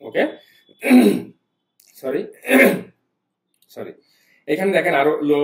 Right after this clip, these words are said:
লো, <clears throat> এখানে আরো কিন্তু দেখতে পাচ্ছেন। তো এগুলাও যদি আপনি চেক করেন, দেখেন অ্যাফিলিয়েট মার্কেটিং Amazon, এটা একটা লো,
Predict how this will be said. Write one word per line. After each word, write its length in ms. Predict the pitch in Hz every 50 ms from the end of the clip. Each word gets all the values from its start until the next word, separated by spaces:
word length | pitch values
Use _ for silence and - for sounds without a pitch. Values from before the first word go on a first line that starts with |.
| 147 147
লো, 240 | 139 135 131 135 139 156 202 214 - - _
<clears throat> 420 | - 254 254 220 208 170 151 147 135
এখানে 180 | 131 156 143
আরো 140 | 135 131 135 143
কিন্তু 180 | 151 147 147
দেখতে 220 | - 127 120 - 151
পাচ্ছেন। 280 | 139 139 139 - 170 185 180
তো 80 | 156 143 -
এগুলাও 320 | - 143 143 151 175 180 180
যদি 160 | 147 151 147
আপনি 160 | 139 135 - 123
চেক 160 | 117 127 127 -
করেন, 260 | _ - - - 202 302 277 -
দেখেন 240 | - - - 135 127
অ্যাফিলিয়েট 340 | 120 113 - 127 131 123 127
মার্কেটিং 360 | 123 120 120 - - 117 117
Amazon, 440 | 113 107 110 110 104 117 113 117 120 135 - _ _ _ _ _ _ _ _
এটা 200 | - 107 113 - 120
একটা 220 | 113 113 - 123 117
লো, 200 | 113 113 113